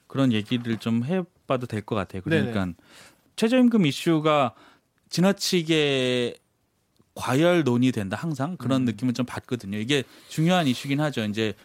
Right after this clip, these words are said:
Speaker 1: 국가적인 경제 정책을 어떻게 가져갈 것인가, 정부의 스탠스는 무엇인가에 대해서
Speaker 2: 음.
Speaker 1: 사실 최저임금이라는
Speaker 2: 정책?
Speaker 1: 어, 예,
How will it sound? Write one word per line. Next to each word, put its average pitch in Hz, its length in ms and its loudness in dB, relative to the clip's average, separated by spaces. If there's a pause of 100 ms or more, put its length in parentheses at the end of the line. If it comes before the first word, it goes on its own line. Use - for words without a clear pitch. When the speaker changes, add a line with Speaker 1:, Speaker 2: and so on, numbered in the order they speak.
Speaker 1:
국가적인 139 540 0
경제 123 340 2
정책을 120 400 -2
어떻게 147 240 0
가져갈 123 380 -2
것인가, 104 920 -4
정부의 123 520 0 (260)
스탠스는 147 560 -4
무엇인가에 123 600 -2
대해서 107 540 -4
Speaker 2:
음. 107 280 -8
Speaker 1:
사실 143 140 -4
최저임금이라는 151 1000 0 (380)
Speaker 2:
정책? 143 340 -6
Speaker 1:
어, 120 60 -4
예, 113 160 -4